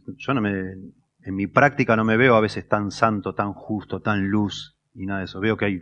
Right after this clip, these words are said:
luchas en mí. Y los incrédulos también lo pueden ver, seguramente, en tu vida, en mi vida. A veces parece hasta injusto. A veces parece que hay,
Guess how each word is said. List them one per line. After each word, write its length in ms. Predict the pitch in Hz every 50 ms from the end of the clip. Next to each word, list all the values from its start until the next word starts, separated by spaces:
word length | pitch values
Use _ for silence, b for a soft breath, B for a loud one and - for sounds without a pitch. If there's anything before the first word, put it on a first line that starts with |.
| - _
luchas 420 | - 113 120 120 - 110 90 -
en 120 | 92 90 98
mí. 200 | 110 113 104 b b b b b b b b b b b b b b b b b b b b _ _ _ - _ _
Y 140 | _ - 113
los 180 | 113 117 110 -
incrédulos 360 | 110 101 117 135 135 117 104
también 180 | 107 104 120 117
lo 100 | 104 -
pueden 200 | - 101 98 110
ver, 180 | 160 156 107
seguramente, 460 | - - 101 98 104 110 113 101 90
en 80 | 90 87
tu 80 | 101 98
vida, 260 | 110 123 123 117 104
en 60 | 92
mi 100 | 92 92
vida. 300 | 98 110 110 104 101 - _ _ _ _ _ _ _ _ _ _ _ _ _ _ _ _ _ _ _ _ _ _ _ _ _ -
A 140 | 110 110
veces 220 | 120 147 139 - 131
parece 300 | - - 131 127 - 131
hasta 140 | - - 107
injusto. 680 | 104 98 - - 175 175 - - - - 95 92 95
A 60 | 117
veces 200 | 135 127 - 127
parece 360 | - - 123 131 127 - 117
que 60 | - 113
hay, 120 | 113 107